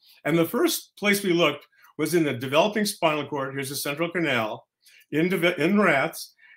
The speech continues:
And this region right here that's wedge-shaped is called the roof plate. It's made of radial glial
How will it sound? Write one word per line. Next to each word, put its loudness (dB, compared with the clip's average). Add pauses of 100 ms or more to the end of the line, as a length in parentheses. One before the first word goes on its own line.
(140)
And -2
this 0
region 2
right 2
here 0
that's -4
wedge-shaped -2
is -12
called -4
the -6
roof -6
plate. -6 (360)
It's -6
made 2
of -2
radial 4
glial 2